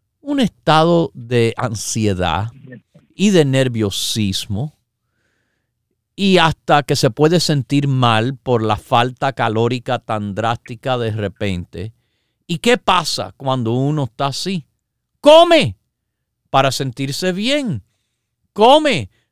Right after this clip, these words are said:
para quitarse la ansiedad, la depresión. Y ese es el problema. Siguen con el problema porque no lo hacen.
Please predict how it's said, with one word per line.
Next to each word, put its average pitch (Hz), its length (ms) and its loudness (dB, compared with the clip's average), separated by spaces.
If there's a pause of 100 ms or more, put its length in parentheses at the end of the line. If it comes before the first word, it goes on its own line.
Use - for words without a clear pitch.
para 160 220 4
quitarse 170 760 0
la 180 140 2
ansiedad, 165 680 0
la 165 160 0
depresión. 147 640 -4 (500)
Y 156 140 -2
ese 135 280 -2
es 123 60 -2
el 120 120 -6
problema. 123 600 -6
Siguen 113 560 -6 (680)
con 110 240 -4
el 117 140 -6
problema 131 580 -4
porque 120 340 -8
no 107 200 -2
lo 120 240 0
hacen. 107 480 -6